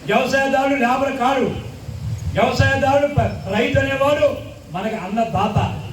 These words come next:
ఆ రైతుని కాపాడుకోవాల్సిన పరిస్థితి ఇవాళ మన దేశంలో ఉంది.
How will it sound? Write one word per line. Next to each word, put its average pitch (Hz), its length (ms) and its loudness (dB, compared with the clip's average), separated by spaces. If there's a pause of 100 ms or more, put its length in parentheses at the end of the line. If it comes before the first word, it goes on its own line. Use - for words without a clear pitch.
(440)
ఆ 151 180 -4
రైతుని 226 340 0
కాపాడుకోవాల్సిన 202 800 0
పరిస్థితి 226 460 0 (400)
ఇవాళ 190 180 2
మన 196 140 2
దేశంలో 190 440 0
ఉంది. 170 360 0